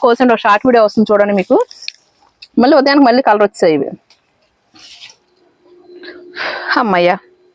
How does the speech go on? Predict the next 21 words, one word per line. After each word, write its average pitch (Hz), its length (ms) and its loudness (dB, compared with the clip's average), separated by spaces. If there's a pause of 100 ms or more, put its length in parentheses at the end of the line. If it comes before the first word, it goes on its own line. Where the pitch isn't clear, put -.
(200)
రోజు 226 220 2
వర్షాలు 254 260 -2
పడుతున్నాయి 226 300 -2
కాబట్టి 208 220 0
మరి 202 120 -2
ఇంక 196 220 -4
కడగక్కర్లేదు. 175 640 -2 (420)
So 285 60 0 (100)
చెక్ 285 200 -4
చేసుకోవాలండి, 294 540 0 (160)
దీనికి 202 280 0
మిల్లీ 226 200 2
బగ్స్ 214 220 -2
కానీ 214 160 0
దుట్ట, 214 180 -2 (360)
డస్ట్ 196 260 -4
అది 196 120 2
ఏమైనా 190 140 0
ఉందో 214 220 -2
చెక్ - 180 -8
చేసుకొని 214 340 -2